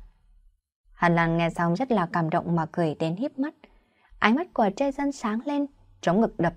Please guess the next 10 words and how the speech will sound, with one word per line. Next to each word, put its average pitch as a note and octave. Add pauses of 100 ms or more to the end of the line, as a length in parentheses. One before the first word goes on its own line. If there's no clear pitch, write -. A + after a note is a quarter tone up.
thình E3
thịch. D#3+ (500)
Gã E3+
qua G3+
trương F3
mà E3
thở E3+
phào D#3+
một D#3
hơi. G#3+